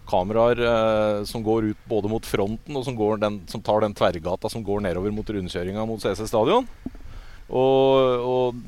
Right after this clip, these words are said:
og der er det jo, eh, muligheter for at, eh, at det, noe kan ha blitt fanget opp.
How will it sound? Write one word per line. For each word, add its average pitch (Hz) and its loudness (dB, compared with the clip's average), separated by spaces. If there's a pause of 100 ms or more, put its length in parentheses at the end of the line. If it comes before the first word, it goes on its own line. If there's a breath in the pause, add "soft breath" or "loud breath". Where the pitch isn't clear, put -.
(100)
og 123 -4
der 123 6
er 107 6
det 113 4
jo, 127 4
eh, 107 0 (360)
muligheter 113 2 (140)
for 120 -2
at, - -6
eh, 107 -4 (240)
at 113 -4
det, - -10
noe 107 -2
kan 110 0
ha 113 0
blitt 110 -2
fanget 120 4
opp. - -8